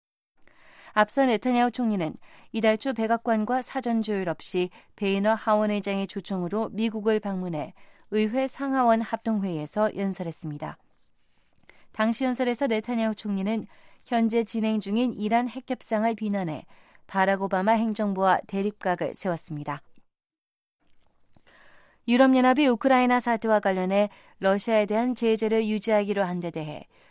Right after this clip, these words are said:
러시아 정부가 이를 파괴적인 결정이라고 비난했습니다. 러시아 크렘린궁의 드미트리 페스코프 대변인은 이십 일 기자회견에서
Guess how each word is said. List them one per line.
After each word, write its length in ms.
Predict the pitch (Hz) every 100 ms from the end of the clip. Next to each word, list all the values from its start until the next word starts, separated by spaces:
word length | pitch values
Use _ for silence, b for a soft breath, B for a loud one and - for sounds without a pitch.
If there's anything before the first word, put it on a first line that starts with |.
| b
러시아 320 | 190 185 202 190
정부가 400 | 185 175 170 180
이를 320 | 160 208 220
파괴적인 720 | - - 254 254 233 226 220 214
결정이라고 800 | 190 185 202 185 170 160 160
비난했습니다. 800 | - 190 175 151 - 156 151 143 - _ _ _ - - - b b b b b
러시아 320 | - 254 285 277
크렘린궁의 720 | - 294 277 277 247 247 269
드미트리 600 | 240 247 - 233 254 240
페스코프 560 | - 233 - - 202 202
대변인은 600 | 190 175 180 175 202 220
이십 340 | 208 196 208
일 140 | 226 226
기자회견에서 920 | 220 196 208 190 165 151 - 135